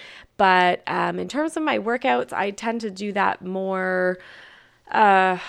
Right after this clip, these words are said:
on, like, a day-to-day basis, I guess, looking at each day. I don't always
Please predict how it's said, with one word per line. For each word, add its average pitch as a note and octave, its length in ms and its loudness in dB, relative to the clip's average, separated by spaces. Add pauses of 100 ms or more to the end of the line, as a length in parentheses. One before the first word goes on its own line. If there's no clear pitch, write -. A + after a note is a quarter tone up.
on, A3 240 -4
like, A3+ 200 -2
a G3 60 -4
day-to-day F#3 1120 -2
basis, G#3 680 -6
I C#4+ 120 -2
guess, C#4+ 440 -2
looking G3+ 320 -8
at F3 180 -4
each - 260 -10
day. F#3 440 -2
I - 100 -4
don't F3+ 260 -2
always F3 640 -2